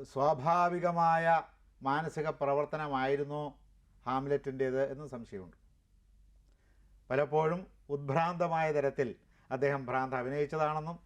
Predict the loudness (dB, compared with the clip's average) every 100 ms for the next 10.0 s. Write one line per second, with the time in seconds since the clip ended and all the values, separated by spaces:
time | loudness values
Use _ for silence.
0 | _ _ -4 -2 -2 -4 -4 -2 -2 2
1 | 2 2 -2 2 2 2 -2 -2 -2 -4
2 | -2 -2 0 -2 -4 -6 -6 -2 2 2
3 | 0 -6 -10 -14 -8 -6 -4 0 2 2
4 | 2 0 -2 0 -4 -4 -6 -4 -6 -8
5 | -14 -20 -20 -20 _ _ _ _ _ -20
6 | _ _ _ _ _ _ -20 _ -14 -10
7 | -8 -6 -2 0 0 -2 -8 -10 -12 _
8 | _ _ _ _ -20 -20 -20 -16 -10 -10
9 | -8 -8 -6 -8 -8 -10 -8 -4 -4